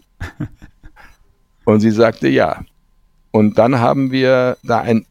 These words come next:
extrem großartiges internationales Projektmanagement aufgesetzt und es hat auch super geklappt. Und es hat uns auch durchaus, sagen wir mal,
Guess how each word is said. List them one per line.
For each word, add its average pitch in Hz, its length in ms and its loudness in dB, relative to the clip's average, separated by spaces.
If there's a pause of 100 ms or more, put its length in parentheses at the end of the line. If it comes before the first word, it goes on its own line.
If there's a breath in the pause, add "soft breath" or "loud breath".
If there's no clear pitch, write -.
extrem 120 480 -4
großartiges 98 840 -4
internationales 107 840 -2
Projektmanagement 101 960 -4
aufgesetzt - 640 -6
und 104 100 -4
es 98 80 -6
hat 101 140 -6
auch 98 100 -2
super 135 280 -2
geklappt. - 560 -8 (640 soft breath)
Und 104 100 -4
es 87 100 -2
hat 104 160 -2
uns 107 180 -4
auch 107 200 -4
durchaus, 110 540 -4
sagen - 200 -2
wir - 40 -6
mal, 52 320 -6